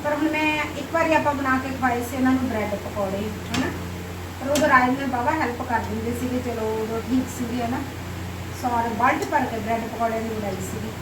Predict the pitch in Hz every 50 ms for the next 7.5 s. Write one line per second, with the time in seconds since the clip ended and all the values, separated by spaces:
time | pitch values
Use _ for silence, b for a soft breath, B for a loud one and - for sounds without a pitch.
0 | - - - - - - - - - - - - - 240 262 269 285 277 269 254
1 | 285 262 262 262 262 262 262 277 285 294 294 262 - - - - 233 226 220 214
2 | 214 226 220 214 208 196 190 180 214 247 285 311 320 339 294 - - - - -
3 | - - - - - - - - - - - - - - - - - - - -
4 | - - 196 196 196 190 - - - - - - 254 254 - - - 269 254 214
5 | 196 185 208 196 202 208 220 214 196 190 190 185 185 190 190 185 - - 262 -
6 | - - - - - - 285 - 302 254 269 254 247 254 262 254 302 294 - 254
7 | 226 233 254 254 262 240 233 240 247